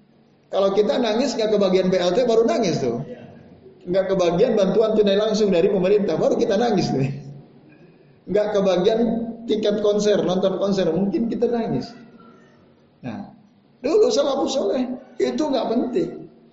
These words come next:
Nggak kebagian makanan, nggak penting. Nggak kebagian apa? Ya, sumbangan ini dan itu nggak penting. Nggak akan nangis.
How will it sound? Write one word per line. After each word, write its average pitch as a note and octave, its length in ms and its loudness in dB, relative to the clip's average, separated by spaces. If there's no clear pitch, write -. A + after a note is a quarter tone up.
Nggak A#3 320 0
kebagian A3 480 2
makanan, G#3+ 480 0
nggak - 160 -2
penting. F#3+ 340 2
Nggak - 160 -6
kebagian F#3+ 480 2
apa? D3 220 0
Ya, - 160 -14
sumbangan G3+ 640 0
ini G#3+ 160 2
dan G3+ 160 2
itu G3 240 2
nggak F#3 240 0
penting. E3 480 -4
Nggak F3+ 240 0
akan E3 160 -2
nangis. F#3+ 320 -2